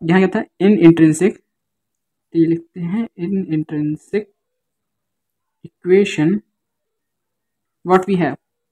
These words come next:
we have only two coordinates, only two coordinates, means two coordinate means क्या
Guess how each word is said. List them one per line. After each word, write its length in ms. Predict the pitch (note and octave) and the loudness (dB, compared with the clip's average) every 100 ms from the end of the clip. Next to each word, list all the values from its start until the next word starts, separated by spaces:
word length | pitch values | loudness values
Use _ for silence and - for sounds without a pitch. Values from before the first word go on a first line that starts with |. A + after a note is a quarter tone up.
| _ _ _ _ _ _ _ _ _ _ _ | _ _ _ _ _ _ _ _ _ _ _
we 300 | D3+ D#3+ F#3 F#3+ F#3 | -10 -2 0 -2 -4
have 300 | D3+ D3 F#3 - _ _ _ _ _ _ _ _ _ _ _ _ _ _ _ _ - | -4 -2 -4 -8 _ _ _ _ _ _ _ _ _ _ _ _ _ _ _ _ -6
only 360 | F3+ E3+ D3+ F#3 - _ _ _ _ _ _ _ _ _ _ _ _ _ _ _ _ - | 0 2 2 0 -2 _ _ _ _ _ _ _ _ _ _ _ _ _ _ _ _ -6
two 260 | F3+ G3+ - _ - | -2 -2 -6 _ -2
coordinates, 1080 | F#3 G3+ - D3+ D3 D3 D3+ D#3 D3+ - _ _ _ _ _ _ _ _ _ _ _ _ _ _ | 0 0 -4 -4 -2 -2 -2 0 0 -4 _ _ _ _ _ _ _ _ _ _ _ _ _ _
only 260 | E3 E3 E3+ | -2 0 2
two 140 | F#3 | 2
coordinates, 440 | F3+ C#3 C#3 C#3 - _ _ _ _ _ _ _ _ | 0 -4 -6 -10 -14 _ _ _ _ _ _ _ _
means 340 | E3+ A3 B3+ - _ _ _ _ _ _ F#3 | 0 0 -2 -10 _ _ _ _ _ _ -2
two 100 | F#3 | 2
coordinate 400 | F3 F3 F3+ F#3 | 2 2 2 2
means 200 | G3+ G#3 | 0 0
क्या 180 | D#3+ | -2